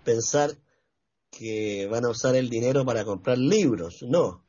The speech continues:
son teléfonos celulares carísimos, zapatillas de alta marca, y esto no es solo de ahora. Yo una vez conté que acá en Chile hace muchos años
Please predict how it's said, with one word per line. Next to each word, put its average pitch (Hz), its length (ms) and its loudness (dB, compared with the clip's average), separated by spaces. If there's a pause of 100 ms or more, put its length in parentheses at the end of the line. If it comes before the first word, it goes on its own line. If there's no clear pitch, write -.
son 107 280 -12
teléfonos 113 540 -6
celulares 110 440 0
carísimos, 127 640 0
zapatillas 113 540 0
de 107 120 0
alta 120 300 -2
marca, 131 540 0 (640)
y 120 200 0
esto 160 440 -2 (160)
no 113 200 -2
es 135 120 -4
solo 131 320 -2
de 123 120 0
ahora. 156 340 2
Yo 135 140 -2
una 131 120 -2
vez 143 160 -2
conté 131 440 -4
que 151 80 0
acá 135 160 -2
en 117 120 -4
Chile 135 320 0
hace 135 180 -4
muchos 175 420 -4
años 110 520 -2